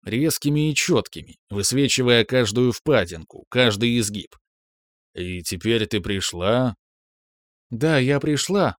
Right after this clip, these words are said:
решительно произнесла Элла, шагнув ко мне почти вплотную.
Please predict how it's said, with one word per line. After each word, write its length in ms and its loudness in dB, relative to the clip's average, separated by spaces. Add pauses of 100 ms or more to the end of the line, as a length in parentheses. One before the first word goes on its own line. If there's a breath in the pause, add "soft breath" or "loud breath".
(240)
решительно 560 0
произнесла 800 0
Элла, 440 0
шагнув 480 -4
ко 140 -2
мне 220 0
почти 380 -4
вплотную. 640 -2